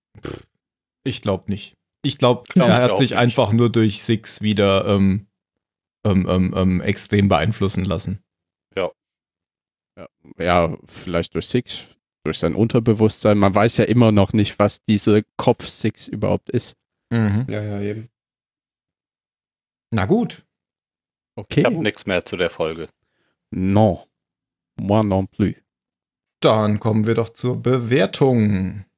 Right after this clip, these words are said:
Speaker 1: Ja, fang ich heute mal an. Hm, mir hat die Folge sehr gut gefallen, im Gegensatz zur letzten.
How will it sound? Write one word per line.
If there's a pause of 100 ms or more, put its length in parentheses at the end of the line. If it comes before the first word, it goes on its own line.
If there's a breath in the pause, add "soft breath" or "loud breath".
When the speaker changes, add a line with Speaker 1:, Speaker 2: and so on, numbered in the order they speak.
(680)
Speaker 1:
Ja,
fang
ich
heute
mal
an. (1800)
Hm,
mir
hat
die
Folge
sehr
gut
gefallen, (200)
im
Gegensatz
zur
letzten.